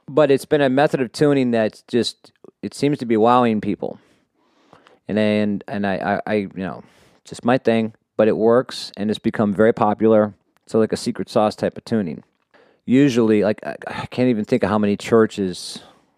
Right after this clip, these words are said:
Chris, that I've, I've been to in Chicago. I've lost count. I've lost count of the names. Um,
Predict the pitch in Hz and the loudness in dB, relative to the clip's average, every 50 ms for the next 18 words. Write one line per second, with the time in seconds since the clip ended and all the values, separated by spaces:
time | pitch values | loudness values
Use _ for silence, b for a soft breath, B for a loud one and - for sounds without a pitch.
0 | _ _ - - 101 98 - - 98 90 92 92 85 - - - 104 92 80 85 | _ _ -6 -4 -4 -4 -4 -4 -2 0 0 -2 -2 -4 -6 -6 -6 -6 -2 0
1 | 104 104 104 101 - 101 95 92 - - 95 - 104 101 101 101 90 98 90 92 | 0 0 0 -2 -2 -2 -2 -2 -2 -4 -6 -2 0 2 2 2 2 0 0 0
2 | - 98 104 104 98 - - - - - 98 104 110 117 - - - - _ - | 2 2 2 2 2 0 -4 -14 -10 -4 0 2 2 0 0 -6 -16 -16 _ -8
3 | 92 92 104 98 98 95 - - - 104 98 - - - 92 95 95 98 101 104 | -4 2 2 4 4 2 0 -4 -2 -2 -2 -2 -4 -6 -4 -2 0 0 2 2
4 | 104 104 104 107 101 - - - _ B B B B B B B B B B B | 2 2 0 -2 -4 -6 -10 -16 _ B B B B B B B B B B B
5 | B - 104 104 104 101 101 101 101 101 101 98 98 | B -4 0 0 2 2 2 0 0 -2 -4 -4 -8